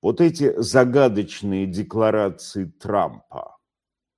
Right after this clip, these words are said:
о том, что Украине и России надо дать еще подраться, они плохо вяжутся с его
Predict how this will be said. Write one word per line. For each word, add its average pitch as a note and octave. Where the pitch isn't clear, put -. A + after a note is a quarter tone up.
о G#2+
том, A#2+
что -
Украине A2
и F#2
России F#2+
надо G2
дать F#2+
еще E2
подраться, -
они F#3+
плохо F3
вяжутся B2+
с -
его G#2